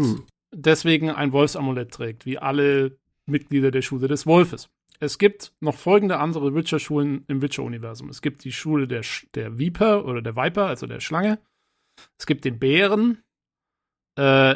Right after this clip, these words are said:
Speaker 2: es gibt den Griffin, also den Greifen.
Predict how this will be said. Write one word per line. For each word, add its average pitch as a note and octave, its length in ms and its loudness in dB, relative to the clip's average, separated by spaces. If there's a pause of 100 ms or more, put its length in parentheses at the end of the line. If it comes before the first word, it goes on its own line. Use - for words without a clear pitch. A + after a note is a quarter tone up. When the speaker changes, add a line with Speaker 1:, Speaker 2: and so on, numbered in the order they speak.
Speaker 2:
es - 380 -4
gibt C#3+ 420 0
den B2+ 680 0
Griffin, G#3 600 4
also C3 220 -10
den A#2+ 240 -8
Greifen. G#3 680 0